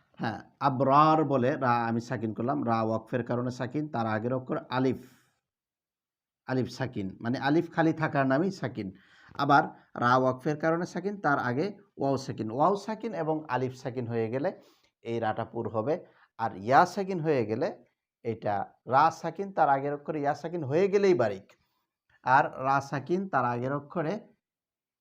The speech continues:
আলিফ সাকিন অথবা ওয়াও সাকিন হইলে এই রা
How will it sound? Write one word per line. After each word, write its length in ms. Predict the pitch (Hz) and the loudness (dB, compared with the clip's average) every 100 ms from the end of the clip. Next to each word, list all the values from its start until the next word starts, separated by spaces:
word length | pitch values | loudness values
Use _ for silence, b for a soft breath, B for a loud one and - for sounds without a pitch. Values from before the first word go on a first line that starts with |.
| _ _ _ _ _ _ _ _ - | _ _ _ _ _ _ _ _ -2
আলিফ 240 | 143 185 190 | 2 2 0
সাকিন 260 | 208 202 226 | -6 -4 -4
অথবা 320 | 147 143 151 135 | -2 -4 0 2
ওয়াও 240 | 123 131 131 | 4 4 2
সাকিন 240 | 135 143 | -6 -4
হইলে 280 | 139 139 190 - b b _ _ - | -4 -4 -6 -10 b b _ _ -12
এই 160 | 131 117 | -4 -2
রা 120 | 110 | 0